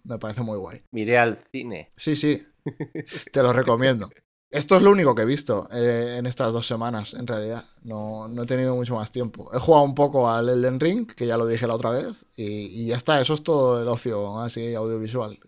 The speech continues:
Speaker 1: que he tenido. He estado leyendo cosillas, pero no las he acabado. Entonces,
Speaker 2: ¿Qué has leído?
Speaker 1: eh, pues empecé a leer un libro que se llama Neil Asher. Es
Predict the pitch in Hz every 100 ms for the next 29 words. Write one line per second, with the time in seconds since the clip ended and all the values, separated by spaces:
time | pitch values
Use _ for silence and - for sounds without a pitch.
0 | - 113 110 117 117 113 123 - 170 170
1 | 147 147 147 143 123 156 160 151 170 -
2 | _ _ - - _ 151 123 120 127 135
3 | 139 117 110 113 90 92 110 117 131 123
4 | 127 147 117 113 107 117 120 117 127 131
5 | 131 139 156 165 190 190 185 180 190 180
6 | 135 123 - 123 135 147 131 117 - _
7 | 143 160 180 175 135 131 123 95 - _
8 | _ _ - 127 113 -